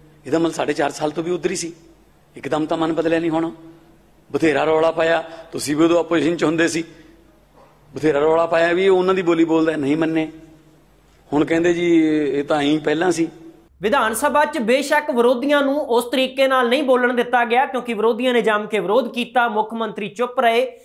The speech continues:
Speaker 2: ਇਹ ਪਹਿਲਾ ਮੌਕਾ ਸੀ ਵਿਧਾਨ ਸਭਾ ਦੇ ਅੰਦਰ ਜਦੋਂ ਮੁੱਖ ਮੰਤਰੀ ਨੂੰ ਕਾਗਜ਼ ਫੜ ਕੇ ਖੜਨਾ ਪੈ ਗਿਆ, ਬਸ ਬੋਲੇ ਕੁਝ ਨਹੀਂ।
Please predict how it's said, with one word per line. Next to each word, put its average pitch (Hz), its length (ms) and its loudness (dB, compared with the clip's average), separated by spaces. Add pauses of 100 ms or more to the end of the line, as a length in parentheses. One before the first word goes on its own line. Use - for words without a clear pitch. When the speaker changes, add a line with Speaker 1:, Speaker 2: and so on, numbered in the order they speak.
(120)
Speaker 2:
ਇਹ 254 80 4
ਪਹਿਲਾ 302 420 0
ਮੌਕਾ 254 380 0
ਸੀ 269 140 -6
ਵਿਧਾਨ 233 300 0
ਸਭਾ 247 300 0
ਦੇ 220 160 -2
ਅੰਦਰ 247 240 -2
ਜਦੋਂ 220 220 -2
ਮੁੱਖ 214 260 -2
ਮੰਤਰੀ 220 340 -6
ਨੂੰ 254 140 -8
ਕਾਗਜ਼ 196 320 0
ਫੜ 208 200 0
ਕੇ 226 220 -6
ਖੜਨਾ 269 360 -2
ਪੈ 175 220 2
ਗਿਆ, 190 180 0
ਬਸ 180 260 -2 (360)
ਬੋਲੇ 247 300 2
ਕੁਝ 233 240 0
ਨਹੀਂ। - 300 -8